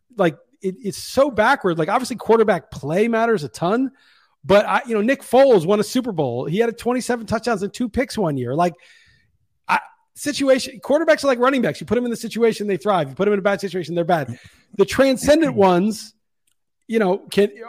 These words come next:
Speaker 1: you put 'em in a situation where someone else would be good, they're all-time great. You put 'em in a situation where someone else would be bad, they're pretty good. That's, you know, but that's, like, so rare. That's like, you know, that, that's like, there's, you know,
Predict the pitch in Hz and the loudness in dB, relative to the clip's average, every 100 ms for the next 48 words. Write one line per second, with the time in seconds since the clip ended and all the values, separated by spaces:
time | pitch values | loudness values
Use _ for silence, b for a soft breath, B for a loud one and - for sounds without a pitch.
0 | 277 240 196 220 240 233 196 220 - 214 | -16 -8 0 4 4 4 2 -2 0 0
1 | - 185 - 202 196 170 139 139 160 226 | 2 -2 0 0 0 -2 -4 -2 2 2
2 | 175 180 180 156 143 147 131 139 123 - | 2 -2 -2 -4 -4 -6 -4 -4 -6 -8
3 | b b - 143 196 202 185 202 202 190 | b b -16 -2 0 0 -2 -2 0 0
4 | 190 185 185 170 147 165 196 233 220 185 | -2 0 -2 -4 -6 -4 0 0 0 -4
5 | b b - 139 175 - - 220 170 226 | b b -10 -2 0 0 2 2 4 4
6 | 180 131 - _ _ _ _ 143 208 269 | 4 2 -8 _ _ _ _ 2 2 2
7 | - - _ - 202 175 170 160 311 320 | -4 -18 _ -6 -2 -2 -2 -2 -2 2
8 | 302 220 - - 240 208 160 196 226 220 | 0 0 -8 0 2 2 2 2 0 -2
9 | 160 202 254 185 208 175 151 b b b | -4 -4 -4 -4 -4 -2 -4 b b b
10 | b - 214 220 214 - 247 175 - _ | b -6 -6 -4 -6 -2 -4 -4 -10 _
11 | _ _ _ - 202 190 - 220 180 | _ _ _ -8 -6 -6 -8 -6 -4